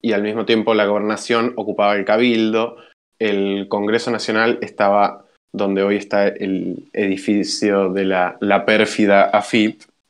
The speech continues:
que sigue existiendo, se puede visitar, y a escasos doscientos metros estaba el edificio de la legislatura bonaerense, donde ahora está la legislatura porteña.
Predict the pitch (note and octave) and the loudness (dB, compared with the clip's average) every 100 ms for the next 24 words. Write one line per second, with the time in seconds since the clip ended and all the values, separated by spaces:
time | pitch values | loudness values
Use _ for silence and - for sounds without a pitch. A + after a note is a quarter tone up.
0 | - A2+ - A2+ A2+ A2 A2+ - C#3 G#2+ | -8 -6 -4 0 0 2 -2 2 2 4
1 | G#2+ A#2+ G2 G2+ G2 G#2+ D#3 D3+ C#3 - | 2 0 0 2 2 2 0 2 0 -4
2 | - _ _ D3 D3 D3+ - B2 B2 A#2+ | -18 _ _ 4 6 4 4 2 2 0
3 | - - A2 D3 C#3+ - C3 C3 _ A#2 | -4 -10 -4 -4 -2 -4 -4 -6 _ -8
4 | A2+ - B2+ C3 C#3 C#3+ C#3 C3+ C#3+ C#3+ | -6 -4 -2 -2 -2 -2 -2 -2 -4 -6
5 | A2 G2 A2 G#2+ A2 - G#2 G#2 G#2 G#2 | -12 -4 2 2 2 0 -4 -2 -4 -6
6 | G#2+ - A#2 - A2 G#2 G2+ G#2 G#2 B2+ | -8 -2 -2 -2 -4 -2 0 0 0 2
7 | C3+ D3 D#3+ E3 E3+ D#3+ D#3+ D3+ E3 C#3+ | 2 2 2 2 2 2 2 0 -2 -2
8 | A#2 A2 G#2+ G#2+ A2 A#2+ - G#2 - G#2+ | -4 -4 0 2 2 -2 -4 -16 -2 0
9 | A2+ - A2 G#2 G#2+ - G#2+ G#2 G#2 A2 | 0 -4 -4 -2 -2 -4 -8 -8 -8 -8
10 | G2 G#2 G2+ G#2 - G2 _ | -8 -6 -4 -4 -8 -18 _